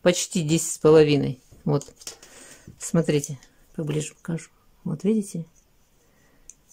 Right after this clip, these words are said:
Вот. Вот вам и другой размер, да? Только поменяется за счет того, что у меня нитки чуть-чуть потолще и крючок потолще.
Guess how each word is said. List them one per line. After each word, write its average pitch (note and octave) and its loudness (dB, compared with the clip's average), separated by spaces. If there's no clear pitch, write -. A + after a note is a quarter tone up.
Вот. D3+ -14
Вот B3+ 6
вам A3+ 8
и G3 4
другой G3 6
размер, E3 2
да? G3 2
Только G3 2
поменяется G#3+ 4
за D#3+ 4
счет - 0
того, A3+ 6
что B3+ 2
у - 6
меня F3+ 4
нитки A#3+ 4
чуть-чуть - -6
потолще E3+ 0
и F3+ 0
крючок B3 4
потолще. D3+ 0